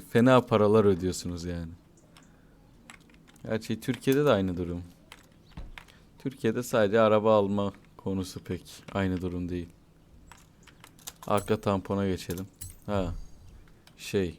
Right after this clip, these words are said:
Vallahi bu arabaya kesinlikle yani şey olacak, spoiler olacak. Ama nasıl bir spoiler?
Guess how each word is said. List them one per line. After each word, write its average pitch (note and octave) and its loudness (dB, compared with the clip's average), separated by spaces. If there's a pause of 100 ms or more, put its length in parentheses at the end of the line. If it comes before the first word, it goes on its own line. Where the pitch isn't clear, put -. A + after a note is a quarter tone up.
(2500)
Vallahi A2 6
bu C3 10
arabaya C3+ 10 (880)
kesinlikle B2+ 2
yani F#2+ 2
şey - 0
olacak, A2+ 6
spoiler A2 0
olacak. B2 2 (1500)
Ama B2 -4 (1900)
nasıl G2 -10
bir - -12
spoiler? - -8